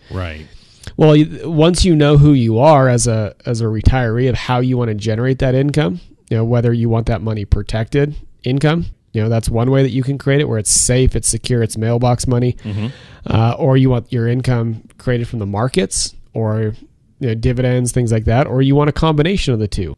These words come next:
Speaker 2: Once you know who you are, then an advisor should just be there to, to guide you into, "Okay, you know how you wanna draw income, you know how much you need. Let's create a strategy based on who you are as an investor and as a person, and let's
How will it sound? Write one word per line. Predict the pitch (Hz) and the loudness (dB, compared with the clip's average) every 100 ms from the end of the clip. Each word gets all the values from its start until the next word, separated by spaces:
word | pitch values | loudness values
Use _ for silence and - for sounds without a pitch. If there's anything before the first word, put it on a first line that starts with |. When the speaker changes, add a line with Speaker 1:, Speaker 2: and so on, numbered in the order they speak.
| - | -10
Speaker 2:
Once | - 190 254 | -2 0 2
you | 247 | 2
know | 143 165 | 4 6
who | 165 | 4
you | 170 127 | 4 0
are, | 104 92 160 180 - - _ | 0 0 -2 -4 -10 -20 _
then | - 143 143 | -2 0 0
an | 120 135 | -2 -4
advisor | 117 120 202 170 | -2 0 0 0
should | 135 - 131 | 0 0 -2
just | 135 127 | -2 0
be | 147 | 2
there | 127 127 | 2 2
to, | 127 123 113 | 2 0 -2
to | - 123 | -2 -2
guide | 123 120 139 | 0 0 0
you | 123 127 | 2 0
into, | 117 123 117 110 117 | 0 -2 -2 -4 -8
"Okay, | 120 170 | -2 0
you | 131 120 | 0 0
know | 123 143 143 | 0 0 0
how | 139 | 2
you | 139 139 | 2 2
wanna | 143 | 0
draw | 147 139 143 143 | 0 0 0 0
income, | 143 139 156 175 _ | -2 -2 -2 -4 _
you | - 139 127 | -6 -2 0
know | 123 | 0
how | 117 131 | 2 2
much | 143 131 | 2 0
you | 139 | -2
need. | 117 120 151 - - 127 | 0 -2 -2 -4 -12 -4
Let's | 127 127 | -2 -2
create | - 147 135 | -2 0 0
a | 127 | 0
strategy | - 120 123 123 131 | -4 -2 -2 0 -2
based | 120 120 - | 0 -2 -2
on | 113 | -4
who | 107 139 | -2 -2
you | 131 123 117 | -2 -2 -2
are | 110 120 | -2 -2
as | 120 110 | -2 -4
an | 110 | -6
investor | 92 90 117 - 196 170 - - - - - | -8 -6 -6 -2 -2 -4 -10 -20 -20 -20 -10
and | - 113 | -4 -2
as | 117 104 | -2 -2
a | |
person, | 95 - 139 143 190 180 - _ _ _ | 2 2 2 -2 -4 -6 -14 _ _ _
and | - 120 117 | -6 -4 -2
let's | 123 123 | -2 -4